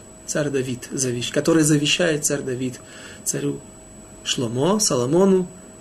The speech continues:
вдруг он говорит, что ты должен казнить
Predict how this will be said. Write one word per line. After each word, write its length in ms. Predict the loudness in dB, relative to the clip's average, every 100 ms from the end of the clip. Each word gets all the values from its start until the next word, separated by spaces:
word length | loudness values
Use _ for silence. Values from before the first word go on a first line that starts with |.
| -8
вдруг 320 | -2 0 0 0
он 120 | 0
говорит, 420 | 0 0 0 0
что 140 | -6 -2
ты 140 | 0
должен 520 | 2 0 2 0 -2 -4 -18 -20 -20 -20 -20 -20 -20 -20 -20 -10
казнить 540 | -6 0 2 2 0